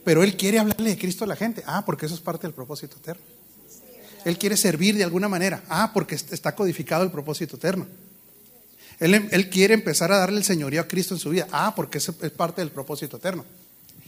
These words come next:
El problema es que como lo llenan de mental, vamos a hablar del que está confundido, ¿sí? Como no se le enseña esto, ni quién es en Cristo,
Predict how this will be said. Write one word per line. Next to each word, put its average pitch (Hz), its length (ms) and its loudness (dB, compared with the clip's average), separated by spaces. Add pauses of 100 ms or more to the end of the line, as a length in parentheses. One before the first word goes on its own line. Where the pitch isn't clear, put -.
(200)
El 185 140 6
problema 202 400 4
es 185 80 -2
que 226 100 -4
como 185 220 2
lo 160 140 2
llenan 208 460 0
de 190 120 0
mental, 139 420 -4 (120)
vamos 180 260 2
a 208 60 0
hablar 190 320 0 (460)
del 147 260 -2
que - 60 -6
está 170 180 -2
confundido, 156 560 -2
¿sí? 214 180 -6 (640)
Como 170 240 2
no 202 120 4
se 277 120 4
le 247 100 6
enseña 233 500 2
esto, 180 280 -2
ni 170 160 0
quién 202 240 2
es 196 160 0
en 196 120 0
Cristo, 185 480 -4